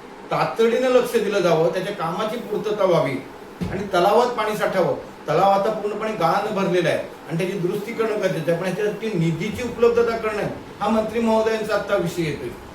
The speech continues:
आता याच्यामध्ये दोन डिपार्टमेंटमधील जे विषय आहेत, म्हणजे पंचायत समिती पाणी पुरवठा विभाग यांनी याच्याकडे निधी नसल्यामुळे त्यांनी तो आत्ता जलसंधारण विभागाकडे हस्तांतरित करून घेणं आणि कायदेशीर प्रोसिजर त्वरित पूर्ण होणं गरजेचं आहे. हे आता होत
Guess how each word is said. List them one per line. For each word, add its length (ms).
आता 160
याच्यामध्ये 460
दोन 320
डिपार्टमेंटमधील 800
जे 120
विषय 260
आहेत, 220
म्हणजे 560
पंचायत 280
समिती 320
पाणी 260
पुरवठा 320
विभाग 220
यांनी 380
याच्याकडे 400
निधी 320
नसल्यामुळे 460
त्यांनी 420
तो 40
आत्ता 500
जलसंधारण 600
विभागाकडे 440
हस्तांतरित 680
करून 320
घेणं 200
आणि 120
कायदेशीर 480
प्रोसिजर 580
त्वरित 500
पूर्ण 280
होणं 260
गरजेचं 340
आहे. 100
हे 120
आता 320
होत 280